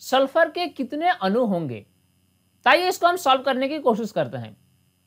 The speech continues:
सल्फर अणु का आणविक द्रव्यमान सबसे पहले हम निकालेंगे। चूंकि सल्फर के एक अणु में सल्फर के आठ परमाणु होते हैं और हम जानते हैं कि सल्फर का परमाणु द्रव्यमान होता है बत्तीस, इसीलिए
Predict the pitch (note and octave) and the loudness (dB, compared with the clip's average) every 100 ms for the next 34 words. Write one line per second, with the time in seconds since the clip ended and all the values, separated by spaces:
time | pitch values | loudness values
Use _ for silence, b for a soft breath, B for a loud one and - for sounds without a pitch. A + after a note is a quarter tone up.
0 | _ _ _ _ _ _ _ _ _ - | _ _ _ _ _ _ _ _ _ 0
1 | C#4+ D#4+ D#4+ F#4 F#4+ - B3 D#4 E4+ D#4+ | 2 2 6 6 6 4 0 0 2 6
2 | E4 - F#3 G3 B3 C4 F#3+ F#3+ F3 C4 | 6 4 0 0 -2 -4 -2 0 2 0
3 | - G#3 A3+ A3 F#3 E3+ F#3+ G#3 D3 C3 | 0 -4 -4 0 2 2 0 -2 -2 -2
4 | B2+ G#2 - _ _ _ _ _ D#4 D#4+ | -4 -10 -16 _ _ _ _ _ -4 -2
5 | F#4 - B3 B3+ D#4+ E4+ E4+ F4 - G#3+ | -2 4 4 4 2 2 2 -2 0 6
6 | C#4+ A#3+ A3 G3+ G3 B3+ F4 - _ - | 6 4 -2 -2 0 0 -2 -6 _ -2
7 | B3 C4+ E4 E4 E4 F4 E4 - G#3+ D#4 | 0 0 2 0 2 0 0 0 4 4
8 | - A3+ F3+ F3 G3 A#3+ E3 B2+ C3+ A2+ | 0 -4 -2 -2 -2 -2 -4 -6 -10 -12
9 | _ _ _ _ _ - C4 D4+ D4 C#4+ | _ _ _ _ _ 6 6 6 4 2
10 | D4 E4 E4+ F4+ F4 D#4+ - A#3+ A#3+ D#4+ | 2 0 2 0 0 -6 0 -2 0 0
11 | E4+ D#4 D4+ D4+ G#3 G#3+ A3+ C#4+ G#3+ G3 | 0 2 2 2 0 0 -2 -2 -2 -4
12 | F#3 A3+ B3+ A3 A3+ A#3+ C4 D3 - E3+ | -2 -2 -2 -4 -4 -4 -4 -8 -6 -8
13 | G#2+ - _ _ _ _ _ - C4 D#4+ | -8 -16 _ _ _ _ _ -4 -2 0
14 | E4 F4+ | 4 4